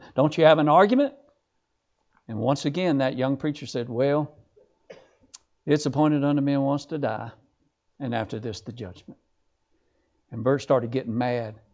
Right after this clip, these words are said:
He said, "You're so stupid, you can't even have an argument." He said, "Man," he said, "I'm running down your God, your Bible, your church.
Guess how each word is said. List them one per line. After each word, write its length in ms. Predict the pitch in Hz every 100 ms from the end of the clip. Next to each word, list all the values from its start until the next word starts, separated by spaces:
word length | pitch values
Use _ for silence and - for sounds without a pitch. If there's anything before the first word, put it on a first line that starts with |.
| _
He 120 | 165
said, 180 | 156 151
"You're 120 | 190
so 220 | - 165
stupid, 460 | 139 - 196 190 160
you 80 | 202
can't 220 | 185 175
even 200 | 170 160
have 180 | 180 180
an 100 | 175
argument." 480 | 220 254 160 139 120
He 140 | 165
said, 200 | 143 131 - -
"Man," 340 | 214 277 202
he 120 | 170 208
said, 180 | 180
"I'm 180 | 175 175
running 320 | 190 262 247
down 300 | 208 240 240
your 100 | 208
God, 540 | 165 131 240 247 220 156
your 100 | 165
Bible, 480 | 156 233 262 214 185
your 140 | 175
church. 340 | - 240 247